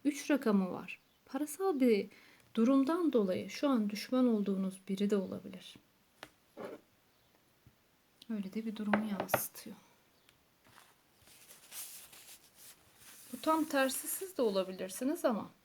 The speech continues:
sizin orada bir mağrur duruşunuz var. O yüzden dolayı ben o tarafı, diğer tarafı bir şeylere cesaret edebilme, e,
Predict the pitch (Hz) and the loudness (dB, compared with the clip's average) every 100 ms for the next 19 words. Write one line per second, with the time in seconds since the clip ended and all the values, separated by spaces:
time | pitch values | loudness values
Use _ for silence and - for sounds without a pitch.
0 | _ _ - - 240 262 262 262 269 262 | _ _ -16 -4 2 4 6 4 4 4
1 | 247 240 254 262 233 233 226 220 254 262 | 6 8 6 6 4 2 2 2 4 4
2 | 233 185 - - 240 226 220 220 226 240 | 2 -4 -2 0 0 0 0 2 2 2
3 | 202 202 214 214 208 214 190 - 302 _ | 0 0 -2 -2 -6 -6 -6 -8 -16 _
4 | - - - - 220 214 208 214 190 190 | -20 -20 -20 -4 0 0 -2 -2 -2 -2
5 | 226 262 214 208 208 214 208 208 196 196 | -2 -2 -4 -2 2 2 2 0 -2 0
6 | 208 202 202 - 202 202 196 196 202 208 | 2 2 0 -2 2 4 4 6 6 6
7 | 208 190 - _ _ _ _ _ _ - | 4 0 -8 _ _ _ _ _ _ -16
8 | - - - _ - - - - _ _ | -16 -20 -20 _ -14 -14 -14 -20 _ _
9 | - - - - - 208 | -12 -12 -14 -20 -6 -2